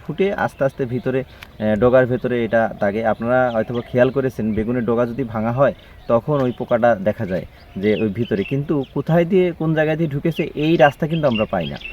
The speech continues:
তো সেই ক্ষেত্রে, আহ, অনেকে এর নির্মূল করতে পারেন না, বুঝতে পারেন না। আবার অনেক কৃষক আছে, আহ, বেগুনের অনেক, আহ, উৎপাদন অনেক ভালো হওয়ার পরেও শুধুমাত্র এই ফল ছিদ্রকারী এবং ঢলে পড়া রোগের কারণে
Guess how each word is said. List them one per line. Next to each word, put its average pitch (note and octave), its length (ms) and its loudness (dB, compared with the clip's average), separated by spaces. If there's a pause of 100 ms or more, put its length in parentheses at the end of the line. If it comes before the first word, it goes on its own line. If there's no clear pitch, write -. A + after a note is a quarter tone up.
(800)
তো B2+ 60 -6
সেই D3 180 -2
ক্ষেত্রে, F#3+ 360 2
আহ, C3 920 4
অনেকে D#3 440 0
এর C#3+ 160 2
নির্মূল C#3 360 4
করতে C3+ 280 -2
পারেন C3 240 4
না, B2+ 300 0 (320)
বুঝতে A#2+ 320 0
পারেন B2+ 280 6
না। B2 160 0
আবার A#2 400 2
অনেক B2 320 2
কৃষক C#3 280 -2
আছে, A#2+ 320 -2 (120)
আহ, G2 360 -4
বেগুনের C3+ 400 0
অনেক, C3 260 0
আহ, A#2+ 220 0
উৎপাদন C3 380 -2
অনেক D3 200 -4
ভালো A#2+ 200 0
হওয়ার C3 140 2
পরেও C3+ 340 2 (360)
শুধুমাত্র C#3 440 -2
এই C3 60 -2
ফল B2 200 -2
ছিদ্রকারী C#3 520 -2
এবং B2 440 0
ঢলে A#2 160 -2
পড়া C3 200 0
রোগের B2 260 0
কারণে A#2+ 420 -4